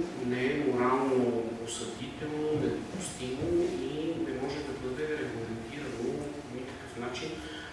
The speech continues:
от някаква външна институция, която да се намеси в, а, суверенитета и в абсолютната свобода на брачните отношения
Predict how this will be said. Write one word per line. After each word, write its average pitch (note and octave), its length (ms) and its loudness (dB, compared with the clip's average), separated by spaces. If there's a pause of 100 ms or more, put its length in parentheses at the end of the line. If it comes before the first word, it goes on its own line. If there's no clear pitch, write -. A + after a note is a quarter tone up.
(160)
от D3+ 80 -4 (100)
някаква - 400 -6 (120)
външна E3 240 -2 (100)
институция, - 600 -6
която - 240 -6 (100)
да B2 100 -4
се - 80 -8 (100)
намеси B2 380 -2 (140)
в, - 20 -4 (340)
а, - 40 -6 (720)
суверенитета B2 920 -2 (220)
и - 20 0 (140)
в - 20 -4 (460)
абсолютната C#3+ 600 -6
свобода A2+ 400 -4 (160)
на B2 80 -4 (180)
брачните A#2 520 -6
отношения B2+ 540 -8